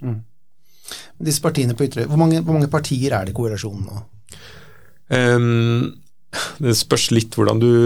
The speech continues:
Speaker 2: regner det, fordi dette, em, dette partiet til Ben Gvir og Smotrich er egentlig en sånn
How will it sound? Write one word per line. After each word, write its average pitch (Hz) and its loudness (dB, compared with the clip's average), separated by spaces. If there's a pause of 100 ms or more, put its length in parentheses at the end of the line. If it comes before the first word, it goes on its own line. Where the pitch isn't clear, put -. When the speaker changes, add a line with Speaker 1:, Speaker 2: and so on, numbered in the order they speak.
Speaker 2:
regner 98 0
det, 135 2
fordi 117 0
dette, 113 0 (160)
em, 104 0 (760)
dette - 0
partiet 98 0
til 104 2
Ben 101 0
Gvir 98 4
og 98 0
Smotrich - -4
er 107 -2
egentlig 98 -4
en 98 -2
sånn 98 -2